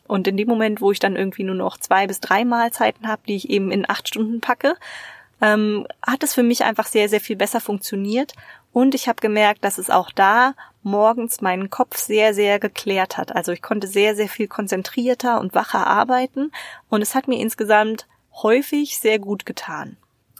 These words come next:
Aber auch da bin ich von diesem dogmatischen Stundenzählen absolut weggekommen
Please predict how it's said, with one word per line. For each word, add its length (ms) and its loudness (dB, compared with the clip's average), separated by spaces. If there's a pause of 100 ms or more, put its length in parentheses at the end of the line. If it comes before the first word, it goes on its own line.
Aber 220 4
auch 100 -6
da 300 4
bin 160 -2
ich 100 -6
von 160 -4
diesem 400 -4
dogmatischen 960 0
Stundenzählen 1000 -2
absolut 480 -4
weggekommen 560 -2